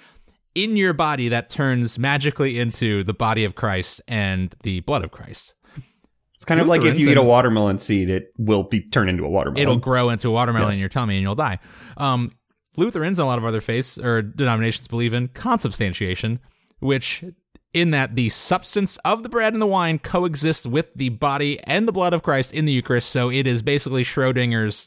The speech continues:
Speaker 1: Jesus Christ. So it is both blood <laughs> and wine at the same time. It is bread and Jesus at the same
Speaker 2: And you
Speaker 1: time.
Speaker 2: don't know until you open your stomach up and look.
Speaker 1: Yep.
Speaker 2: And it turns
Speaker 1: Oh,
Speaker 2: out,
Speaker 1: God,
Speaker 2: hey,
Speaker 1: it's
Speaker 2: it's, it was, uh, it was definitely just bread and wine.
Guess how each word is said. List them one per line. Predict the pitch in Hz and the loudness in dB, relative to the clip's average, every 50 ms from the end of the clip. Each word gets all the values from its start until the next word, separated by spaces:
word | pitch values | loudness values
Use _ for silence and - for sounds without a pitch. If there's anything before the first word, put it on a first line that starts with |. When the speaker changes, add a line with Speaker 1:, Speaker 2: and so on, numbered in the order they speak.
| - - | -6 -4
Speaker 1:
Jesus | - 123 110 107 107 - | -2 -2 0 0 -2 -4
Christ. | - 107 101 98 92 - | -2 0 0 0 0 0
So | - 113 110 107 | 0 0 0 2
it | 107 | 0
is | 110 104 98 | 0 -2 -2
both | - 131 120 113 - - | -2 -2 -2 -2 -4 -6
blood | - 147 151 156 156 151 143 - - - - - - - | -6 -4 -2 -2 0 0 0 0 0 -6 -16 -20 -20 -20
<laughs> | - - - - - - | -20 -20 -20 -12 -4 -2
and | 139 156 175 | 0 0 2
wine | 165 151 147 147 | 0 0 0 0
at | 143 | -2
the | 190 - | -2 -2
same | - 147 147 151 | -2 -2 -2 -2
time. | 147 135 110 104 104 101 101 - - | -2 -2 -2 0 0 -2 -2 -2 -2
It | 123 113 | -2 0
is | 104 104 104 - - - _ _ - _ | 0 0 -2 -4 -6 -8 _ _ -20 _
bread | 160 147 139 135 131 123 - - _ _ _ _ _ _ _ | -4 -2 0 0 -2 -2 -6 -10 _ _ _ _ _ _ _
and | - 139 143 139 | -2 -2 0 0
Jesus | 127 123 113 104 107 101 - | 0 0 0 0 0 -2 -2
at | 110 95 | -4 -4
the | 104 | -2
same | - 127 143 | 0 4 4
Speaker 2:
And | 156 | 4
you | 160 | 6
Speaker 1:
time. | 147 165 175 | 6 4 4
Speaker 2:
don't | 151 | 4
know | 151 151 151 147 | 4 4 4 4
until | 139 127 139 143 131 | 2 2 4 4 4
you | 123 120 110 - | 4 4 2 4
open | - 120 113 - 127 120 117 113 113 - - | 2 2 2 2 2 2 4 2 2 0 -2
your | - 101 101 104 | -2 0 0 0
stomach | - - 98 92 92 - | 0 0 0 -2 -2 -2
up | 92 87 85 - | -4 -6 -4 -6
and | 87 92 | -6 -8
look. | - - - - - - _ _ _ | -6 -8 -10 -12 -14 -20 _ _ _
Speaker 1:
Yep. | - 156 165 - _ _ _ | -4 -2 -2 -4 _ _ _
Speaker 2:
And | 139 131 131 | 2 2 4
it | 123 | 4
turns | - 143 139 - 131 | 6 4 6 6 6
Speaker 1:
Oh, | |
Speaker 2:
out, | 123 120 117 - | 6 6 4 4
Speaker 1:
God, | - 117 | 2 0
Speaker 2:
hey, | 123 165 156 127 | 0 2 2 2
Speaker 1:
it's | 107 104 - - | 2 0 -2 -2
Speaker 2:
it's, | - | -2
it | 117 120 - | 0 0 2
was, | 123 120 113 117 | 4 2 4 4
uh, | 110 - | 2 2
it | 101 107 | 2 2
was | 110 110 101 | 2 2 2
definitely | - 110 101 - 98 92 | 2 0 0 2 0 0
just | 90 98 - | 0 -2 -2
bread | - 95 87 80 | -2 -4 -4 -4
and | 78 73 | -6 -8
wine. | - - 95 110 113 | -6 -2 -2 -2 -2